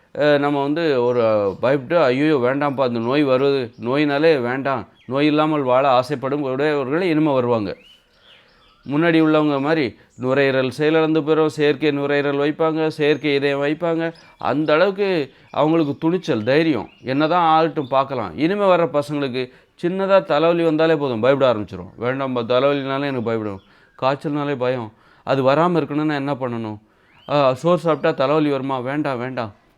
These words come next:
அப்படி வே-, ஒரு சின்னதா ஒரு உடம்பு வெயிட் போடும், "வேண்டாம், வேண்டாம்." ஆனா, தலைமு-, கடந்த காலத்துல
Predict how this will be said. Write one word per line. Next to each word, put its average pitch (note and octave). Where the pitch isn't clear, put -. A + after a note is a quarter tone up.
அப்படி D#3
வே-, C3
ஒரு A#2+
சின்னதா G3
ஒரு C#3
உடம்பு E3+
வெயிட் E3
போடும், D3
"வேண்டாம், D3
வேண்டாம்." C3
ஆனா, F3
தலைமு-, E3+
கடந்த F#3+
காலத்துல G#3+